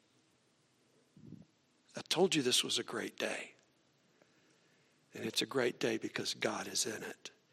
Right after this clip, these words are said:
He is here. Reading on. So, they passed by Mysia, and they went down to Troas,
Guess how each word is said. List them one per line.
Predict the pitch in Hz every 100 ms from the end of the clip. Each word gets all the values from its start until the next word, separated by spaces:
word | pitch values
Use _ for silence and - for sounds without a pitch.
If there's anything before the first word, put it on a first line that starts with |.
| _ - - - _
He | - 120
is | 98 -
here. | 123 104 92 - - _ _ - - - - -
Reading | - 185 196 175
on. | 139 104 - - - - - - -
So, | - 208 170 117 - - - - - - - -
they | 135 175 160
passed | - 185 226 - 170
by | 185 180
Mysia, | 175 156 156 - 180 165 120 - - - - - -
and | 139 147
they |
went | 165 208
down | 202 190 180
to | 160
Troas, | - 175 165 135 113 120 165 -